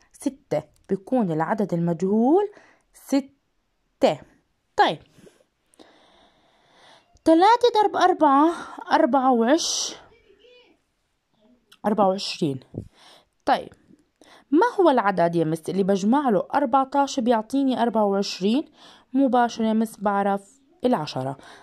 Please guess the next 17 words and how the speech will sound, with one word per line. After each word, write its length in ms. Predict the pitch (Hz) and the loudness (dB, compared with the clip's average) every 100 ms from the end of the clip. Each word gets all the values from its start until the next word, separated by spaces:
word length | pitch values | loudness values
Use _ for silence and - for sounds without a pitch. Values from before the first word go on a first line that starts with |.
| _ | _
عشرة 420 | - 247 - 165 | -4 -4 -6 -6
زائد 420 | 156 - - 175 | -4 -6 -6 -10
أربعتاش 840 | - 220 226 254 240 240 254 320 240 | -4 -4 -2 -4 -2 -2 -2 -2 -4
بيعطيني 540 | 220 214 214 233 226 | -2 -4 -4 -2 0
يا 60 | 220 | 0
مس 200 | 220 - - | -2 -6 -6
أربعة 520 | 220 185 208 196 202 - - - _ - | -4 -2 0 0 -2 -6 -20 -20 _ -4
وعشرين. 1400 | 196 190 202 - - - _ _ _ _ 294 311 170 135 _ _ _ _ 302 | 0 0 0 -6 -12 -16 _ _ _ _ -2 0 0 -6 _ _ _ _ -2
ممتازين. 800 | 302 - 190 147 143 139 139 - _ _ _ | -2 0 -2 -2 -4 -4 -6 -10 _ _ _
طيب، 200 | - 240 - _ _ - - - _ | 0 0 -4 _ _ -20 -20 -20 _
اثنين 160 | 339 427 | -2 2
ضرب 180 | 403 - | 0 2
أربعة، 440 | 311 285 262 262 269 - _ _ | 0 2 2 0 -4 -16 _ _
تمانية. 480 | 302 277 170 147 139 - - _ _ _ - - _ - | 0 2 0 -4 -10 -14 -20 _ _ _ -20 -20 _ 0
ما، 220 | 262 311 - - - | 0 0 -4 -20 -4
لما 440 | 226 220 196 175 - - | -2 0 0 -2 -4 -6
أقسم 480 | - - 202 170 | -6 -4 -4 -4